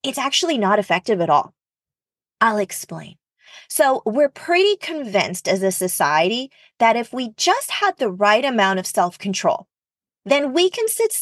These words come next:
succeed at resisting the bad habits we're trying to break or the good habits we're trying to instill.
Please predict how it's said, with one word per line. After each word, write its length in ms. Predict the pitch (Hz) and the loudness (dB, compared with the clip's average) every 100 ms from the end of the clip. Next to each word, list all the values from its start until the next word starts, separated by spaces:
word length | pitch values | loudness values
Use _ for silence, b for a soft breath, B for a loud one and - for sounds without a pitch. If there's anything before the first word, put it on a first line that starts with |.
| - | -10
succeed 720 | - 254 - - 523 220 262 B B _ | -6 -4 -4 -4 -2 -2 -4 B B _
at 200 | 285 285 | 0 0
resisting 920 | 277 285 269 302 427 - 247 220 226 - | 2 2 2 0 0 -2 -2 -2 -2 -2
the 220 | 220 226 - | 0 0 -2
bad 260 | 233 208 277 | -4 -2 -2
habits 540 | 247 262 226 208 196 | 0 2 2 0 -2
we're 80 | 208 | -4
trying 400 | 190 160 156 185 | -2 0 0 -2
to 160 | - 285 | -4 -2
break 420 | 349 494 - - _ _ _ | 0 0 -2 -6 _ _ _
or 120 | 175 175 | -4 -2
the 80 | |
good 180 | 180 392 | 0 0
habits 380 | 262 185 185 - | 2 2 2 0
we're 80 | 180 | -4
trying 300 | - 151 180 | -4 -6 -4
to 100 | 240 | -4
instill. 520 | 262 - 523 269 | -4 -2 0 0